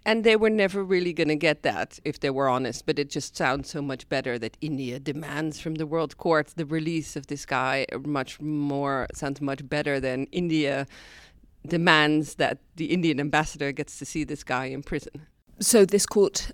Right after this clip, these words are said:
Speaker 2: uh, you're seeing as becoming a place for grandstanding, for where international relations are also being played out rather than just a place that nobody takes any notice of.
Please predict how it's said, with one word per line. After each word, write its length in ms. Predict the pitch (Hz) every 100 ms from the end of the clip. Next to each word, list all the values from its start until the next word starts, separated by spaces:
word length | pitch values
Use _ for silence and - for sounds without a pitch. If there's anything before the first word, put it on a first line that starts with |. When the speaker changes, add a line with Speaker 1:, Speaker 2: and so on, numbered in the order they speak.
| -
Speaker 2:
uh, 200 | 196 180
you're 220 | 175 190
seeing 340 | 190 - 160 165
as 100 | 170
becoming 420 | 180 190 170 165
a 40 |
place 340 | 151 202 160 -
for 140 | -
grandstanding, 840 | 156 165 160 160 156 151 156 147 151
for 260 | - 151
where 260 | 151 156 156
international 720 | 170 165 175 156 - 170 156 147 - - -
relations 720 | - 160 147 - 160 151 156 -
are 140 | 143
also 400 | - 165 - 156
being 360 | - 143 143 139
played 340 | - 143 147
out 240 | 151 143 -
rather 340 | 165 147 151
than 320 | 147 156 135 143
just 380 | 135 - - - - - - -
a 80 | -
place 300 | - 170 151
that 140 | - -
nobody 280 | 156 139
takes 300 | 143 165 -
any 180 | 170 143
notice 400 | 151 147 185 165
of. 300 | 160 156 -